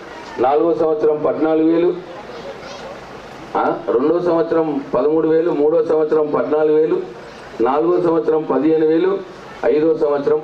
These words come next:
పదహారు వేల రూపాయలు. ఇట్లా రైతు బంధు కూడా పెరుగుతా పోతుంది. చెయ్యబోయేది కూడా చెప్పిన. దయచేసి గ్రామంలో ఉన్నటువంటి అన్ని కుల సంఘాలకు నేను మరొకసారి విజ్ఞప్తి చేస్తా ఉన్నా, మీరు అడిగినంత డబ్బు అన్ని కుల సంఘాలకు ఇచ్చిన నేను.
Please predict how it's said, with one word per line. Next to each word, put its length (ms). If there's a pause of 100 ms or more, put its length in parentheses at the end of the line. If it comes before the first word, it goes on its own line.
పదహారు 300
వేల 220
రూపాయలు. 360 (600)
ఇట్లా 180
రైతు 260
బంధు 260
కూడా 180
పెరుగుతా 400
పోతుంది. 360 (1700)
చెయ్యబోయేది 540
కూడా 160
చెప్పిన. 400 (760)
దయచేసి 540
గ్రామంలో 540
ఉన్నటువంటి 480
అన్ని 360
కుల 180
సంఘాలకు 460
నేను 180
మరొకసారి 560
విజ్ఞప్తి 400
చేస్తా 320
ఉన్నా, 220 (760)
మీరు 200
అడిగినంత 540
డబ్బు 240
అన్ని 280
కుల 200
సంఘాలకు 480
ఇచ్చిన 240
నేను. 280